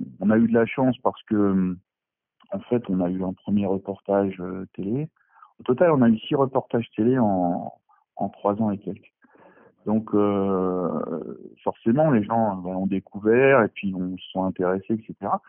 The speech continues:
Donc aujourd'hui, c'est vrai qu'on a, on, donc ce, ce premier établissement, c'est, c'est ce que j'ai, j'appelle un, l'établissement pilote. Voilà, c'est l'établissement qui nous a permis de,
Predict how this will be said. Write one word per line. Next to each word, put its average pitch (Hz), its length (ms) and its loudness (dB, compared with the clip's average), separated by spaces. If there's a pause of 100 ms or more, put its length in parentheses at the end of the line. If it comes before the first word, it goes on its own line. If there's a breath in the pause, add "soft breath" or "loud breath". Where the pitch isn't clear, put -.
(280 soft breath)
Donc - 160 -8
aujourd'hui, 123 480 2
c'est 120 80 -2
vrai 127 160 4
qu'on 117 220 4
a, 110 160 6
on, - 260 -2
donc 117 200 2 (100)
ce, - 60 -20
ce - 160 -20
premier 131 300 2
établissement, 123 680 0
c'est, 110 140 -4 (440)
c'est - 60 -20
ce - 60 -20
que 120 140 0
j'ai, 110 440 0
j'appelle 107 400 2
un, 113 240 2
l'établissement 117 800 2
pilote. 107 340 -2 (460)
Voilà, - 180 -6
c'est - 140 -4
l'établissement 117 520 2
qui 120 140 -4
nous 101 100 -2
a 104 80 2
permis 113 380 2
de, 92 360 -2